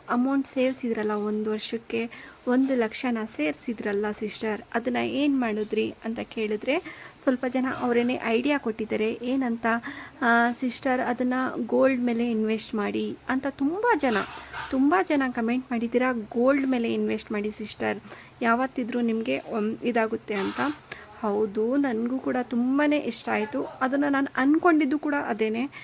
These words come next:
ಆ, ಅದರಿಂದ ನಾನು ಏನಾದರೂ ಗೋಲ್ಡ್ನ ತೊಗೊಳ್ಳೋದಾ ಅಂತ. ಇನ್ನೊಬ್ರು, ಆ, ಕಾಮೆಂಟ್ ಮಾಡಿದ್ರು, ಅದನ್ನು ನಿಮ್ಮ ಮನೆ-, ನಿಮ್ಗೆ ಏನಾದರೂ ಇಬ್ಬರು ಮಕ್ಕಳಿದ್ರೆ, ಆ, ಇಬ್ಬರ ಹೆಸರಲ್ಲೂ ಕೂಡ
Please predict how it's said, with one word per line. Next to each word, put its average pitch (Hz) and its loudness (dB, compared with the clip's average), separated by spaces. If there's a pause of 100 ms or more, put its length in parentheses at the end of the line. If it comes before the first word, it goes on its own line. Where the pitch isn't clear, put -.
(320)
ಆ, 269 4
ಅದರಿಂದ 269 2
ನಾನು 277 2
ಏನಾದರೂ 262 0
ಗೋಲ್ಡ್ನ 247 2
ತೊಗೊಳ್ಳೋದಾ 220 0
ಅಂತ. 196 -4 (320)
ಇನ್ನೊಬ್ರು, 285 4
ಆ, - -4 (480)
ಕಾಮೆಂಟ್ 262 0
ಮಾಡಿದ್ರು, 226 0 (500)
ಅದನ್ನು 311 2
ನಿಮ್ಮ 269 4
ಮನೆ-, 269 -2
ನಿಮ್ಗೆ 294 4
ಏನಾದರೂ 269 0
ಇಬ್ಬರು 254 0
ಮಕ್ಕಳಿದ್ರೆ, 233 -2 (540)
ಆ, 311 0
ಇಬ್ಬರ 285 0
ಹೆಸರಲ್ಲೂ 277 2
ಕೂಡ 285 0